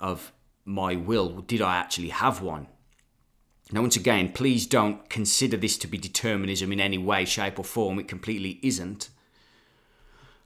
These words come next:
But I started to question whether, uh, we actually had free will or not. And now I see it for the illusion of what it is. Free will can only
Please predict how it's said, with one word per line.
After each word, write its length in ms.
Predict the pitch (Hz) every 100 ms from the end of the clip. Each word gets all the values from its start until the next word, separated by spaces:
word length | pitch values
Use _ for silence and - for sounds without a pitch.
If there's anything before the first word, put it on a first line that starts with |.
| _ -
But 120 | 135
I 60 |
started 320 | 139 - 156 135
to 80 |
question 520 | 117 - 160 - 113 104
whether, 400 | 104 101 95 - - -
uh, 220 | 85 78
we 140 | 98 117
actually 260 | 117 95
had 220 | 78 135
free 240 | - - 90
will 180 | 85 85
or 100 | 85
not. 280 | 85 - - _ _ _ _ _ -
And 440 | 101 92 90 87 - _ _ _ _ _ _ _ _ _ _ _ _ _ _
now 360 | - 110 139 117
I 80 | 101
see 340 | - - 113
it 140 | 104 -
for 160 | 113
the 160 | 95 95
illusion 480 | 92 110 110 101 95
of 80 |
what 160 | 87 90
it 100 | 85
is. 280 | 90 78 - _ _ _ _ _ _ _ _ - - _ _ _ _ _ _ _ -
Free 260 | - 214
will 280 | 180 170 151
can 200 | - 127
only 560 | 160 165 147 127 -